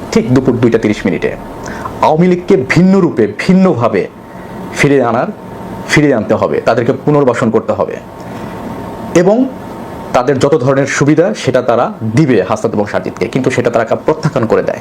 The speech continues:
কি ভয়ঙ্কর একটি ব্যাপার। পিনাকি দাদা এই পোস্টটি করেছেন এবং পিনাকি দাদা তিনি নিচে যে বিষয়টি লিখেছেন,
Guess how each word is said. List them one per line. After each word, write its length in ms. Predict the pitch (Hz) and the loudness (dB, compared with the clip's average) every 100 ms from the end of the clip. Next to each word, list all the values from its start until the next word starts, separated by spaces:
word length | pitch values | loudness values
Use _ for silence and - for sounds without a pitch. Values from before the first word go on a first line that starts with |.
| - - - - - - | -12 -14 -12 -12 -4 -2
কি 60 | |
ভয়ঙ্কর 520 | 151 - 151 185 185 156 | -2 0 2 2 2 0
একটি 200 | 127 110 | 2 0
ব্যাপার। 300 | 101 - - - - - - 170 | 0 -2 -6 -12 -12 -12 -2 0
পিনাকি 220 | 180 185 | 4 4
দাদা 160 | 175 | 6
এই 80 | 160 | 4
পোস্টটি 340 | 160 156 - 131 | 2 0 0 2
করেছেন 380 | 110 - 95 - | 0 2 -2 2
এবং 160 | 151 165 | 0 2
পিনাকি 240 | 180 180 | 2 2
দাদা 380 | 180 170 135 180 - - - - | 2 2 0 -2 -10 -20 -4 0
তিনি 180 | 165 | 2
নিচে 380 | 143 151 180 - 131 | 2 4 2 2 0
যে 140 | 147 | 0
বিষয়টি 300 | 139 165 156 | 2 2 2
লিখেছেন, 460 | 131 127 113 117 | 2 2 0 -2